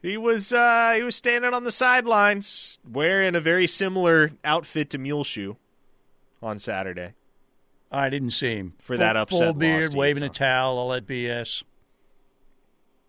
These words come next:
Speaker 1: Was it an upset loss? Was U-, I guess U S C was favored in that game.
Speaker 2: Yeah, four and a half I had, uh, or was it six?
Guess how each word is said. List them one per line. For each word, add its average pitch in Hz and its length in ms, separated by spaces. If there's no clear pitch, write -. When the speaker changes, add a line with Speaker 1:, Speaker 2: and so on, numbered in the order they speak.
Speaker 1:
Was 196 180
it 285 80
an 311 100
upset 302 360
loss? 277 260
Was 170 180
U-, 220 160
I 233 120
guess 277 240
U 214 60
S 170 100
C 151 140
was 120 260
favored 90 320
in 85 100
that 78 160
game. 80 240
Speaker 2:
Yeah, 156 460
four 165 240
and 165 60
a 143 60
half 139 280
I 120 140
had, 110 440
uh, 82 360
or 110 180
was 117 160
it 113 160
six? - 840